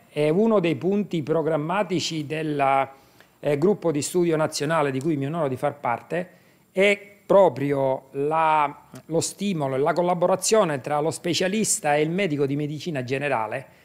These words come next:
che ovviamente deve nel proprio paziente diabetico effettuare lui stesso in ambulatorio lo screening, caratterizzare secondo gli strumenti che poi vedremo le lesioni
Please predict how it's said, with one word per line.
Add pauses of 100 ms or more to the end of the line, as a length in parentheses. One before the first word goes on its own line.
(180)
che
ovviamente
deve
nel
proprio
paziente
diabetico
effettuare
lui
stesso
in
ambulatorio
lo
screening,
caratterizzare
secondo
gli
strumenti
che
poi
vedremo (280)
le
lesioni